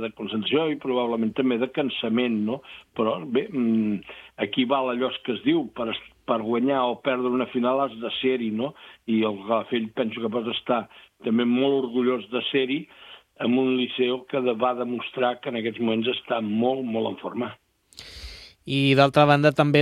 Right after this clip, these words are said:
Speaker 2: doncs, la Copa, que començava amb aquesta eliminació del Noia, mm, que malauradament, doncs, aquesta participació dels, eh, el penedesenc, dels amfitrions, eh, acabava a les primeres de canvi.
Speaker 1: Sí, però jo penso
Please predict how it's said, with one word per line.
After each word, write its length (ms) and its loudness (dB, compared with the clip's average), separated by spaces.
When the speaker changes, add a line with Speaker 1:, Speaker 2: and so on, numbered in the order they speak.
Speaker 2:
doncs, 320 2
la 140 4
Copa, 240 4
que 160 2
començava 540 4
amb 80 4
aquesta 420 4
eliminació 640 4
del 400 6
Noia, 560 8
mm, 560 -10
que 140 -2
malauradament, 640 6
doncs, 180 4
aquesta 400 2
participació 960 4
dels, 720 0
eh, 60 -2
el 160 0
penedesenc, 560 4
dels 240 4
amfitrions, 720 2
eh, 480 0
acabava 1080 4
a 80 0
les 100 -2
primeres 400 2
de 60 -8
canvi. 320 0
Speaker 1:
Sí, 160 -2
però 180 -2
jo 160 2
penso 320 -4